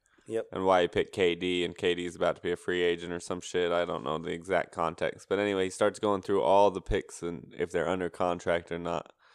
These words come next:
Speaker 2: And at the <laughs> end, he says, "Well, Dwayne Wade, he's jobless."
Speaker 1: <laughs>
Speaker 2: Instantly, I got excited to hear that.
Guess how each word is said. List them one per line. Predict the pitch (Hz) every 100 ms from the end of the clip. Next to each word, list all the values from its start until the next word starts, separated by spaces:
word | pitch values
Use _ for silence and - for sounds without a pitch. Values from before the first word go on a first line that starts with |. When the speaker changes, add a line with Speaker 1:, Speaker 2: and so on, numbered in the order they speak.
| _ _ _ _ -
Speaker 2:
And | 95
at | 92 -
the |
<laughs> | 85
end, | 110 104
he | 107
says, | 95 - 107 90 90 80
"Well, | 101 98
Dwayne | 95 98 101 95
Wade, | 101 98 92 90 _ _ _ _ -
he's | 104 90
jobless." | - 90 90 76 - - - - _ - - -
Speaker 1:
<laughs> | 127 - 131
Speaker 2:
Instantly, | 123 127 117 92 80 87 87 107 _ _ -
I | -
got | 92 95 85
excited | 87 101 92 87 87
to |
hear | 92 95 90
that. | 95 92